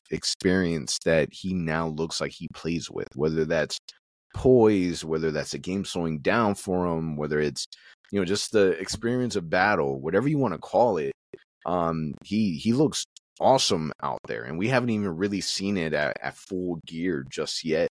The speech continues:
Um, I, I wouldn't, I, I wouldn't put it past Franz leading us, right? Uh, I, and I hope that that's the case. I hope that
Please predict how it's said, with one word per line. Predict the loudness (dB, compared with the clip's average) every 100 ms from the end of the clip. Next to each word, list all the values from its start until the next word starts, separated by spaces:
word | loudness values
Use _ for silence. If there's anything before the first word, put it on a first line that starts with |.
| _ -16 -16 -20 _ -8
Um, | -6 -6 -8 -8 0
I, | 2 4
I | 4
wouldn't, | 6 4 4 -2 -10 _ _ -4
I, | -2 2
I | 4
wouldn't | 4 4
put | 2 0
it | 0
past | 0 2 2 -2
Franz | -4 -4 -4 -6 -10 -14 _ _ _ -10
leading | -6 -2 -2 -2 -8
us, | -8 -10 -12 _ _ -4
right? | 0 0 -2 -4
Uh, | 0
I, | 2 0 -2 -6
and | -4
I | -4
hope | -2 -2 0
that | 2
that's | 4 2
the | -2
case. | 0 0 0 -2
I | 0
hope | 2
that | 2